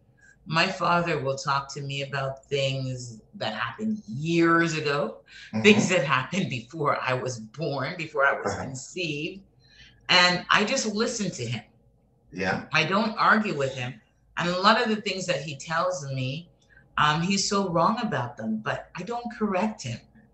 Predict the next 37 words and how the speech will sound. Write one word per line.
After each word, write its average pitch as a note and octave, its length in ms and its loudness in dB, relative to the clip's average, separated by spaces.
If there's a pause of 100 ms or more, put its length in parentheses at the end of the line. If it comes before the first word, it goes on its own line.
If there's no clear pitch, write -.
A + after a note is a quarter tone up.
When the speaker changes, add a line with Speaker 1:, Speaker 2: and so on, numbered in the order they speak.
(160)
Speaker 2:
No A2 240 0
need A2+ 100 0
Speaker 1:
There's G#3 180 10
Speaker 2:
to. - 80 2
Speaker 1:
no A#3+ 200 2
need G#3+ 540 4
to A3 140 -4
correct C#3 460 -6
them, C#3 160 -4
because D3 280 -10
if D#3+ 100 -6
you F#3 80 2
Speaker 2:
Yeah. D#3 120 0
Speaker 1:
correct G3 280 -4
them, E3+ 120 0
they E3 140 -2
do F#3 200 -4
get F3 180 2
upset. D#3 540 0 (560)
So G3 260 2
Speaker 2:
Yeah. F#3+ 80 8
Speaker 1:
I F3+ 100 8
just F#3+ 240 -2
let F3 420 2
him E3 500 -6
say E3+ 300 -2
the E3+ 120 -2
things D#3 400 -10
he D#3 200 -6
needs D3+ 320 -6
to D3 100 -10
say, - 440 -6 (480)
Speaker 2:
Just A2 160 -2
let C#3 260 8
him A2 80 0
Speaker 1:
right? G2 120 -6
Speaker 2:
be. F2 160 -8